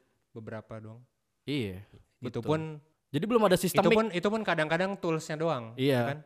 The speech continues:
Speaker 1: Bahas toolsnya, tapi temanya mah bisnis, temanya
Speaker 2: Iya.
Speaker 1: mah, eh, self development gitu, yang
Speaker 2: Iya.
Speaker 1: memang udah ngetren. Di
Speaker 2: Betul,
Speaker 1: Indonesia
Speaker 2: betul.
Speaker 1: memang belum ngetren A I. Bahkan yang pakai kayaknya beberapa media doang,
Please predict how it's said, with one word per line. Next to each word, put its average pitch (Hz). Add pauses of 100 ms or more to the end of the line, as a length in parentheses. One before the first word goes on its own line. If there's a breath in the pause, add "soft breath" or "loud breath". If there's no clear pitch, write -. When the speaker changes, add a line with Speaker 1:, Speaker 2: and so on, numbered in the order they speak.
(320 soft breath)
Speaker 1:
Bahas 123
toolsnya, 135
tapi 160 (400)
temanya 127
mah 165
bisnis, 131
temanya 120
Speaker 2:
Iya. 131
Speaker 1:
mah, 139 (440)
eh, 107
self 123
development 120
gitu, 104 (200)
yang 117
Speaker 2:
Iya. 104
Speaker 1:
memang 113
udah 113
ngetren. 117
Di 120
Speaker 2:
Betul, 117
Speaker 1:
Indonesia 117
Speaker 2:
betul. 104
Speaker 1:
memang 110
belum 104
ngetren 113
A 110
I. - (300)
Bahkan 120
yang 135
pakai 120
kayaknya 143 (400)
beberapa 113
media 110
doang, 107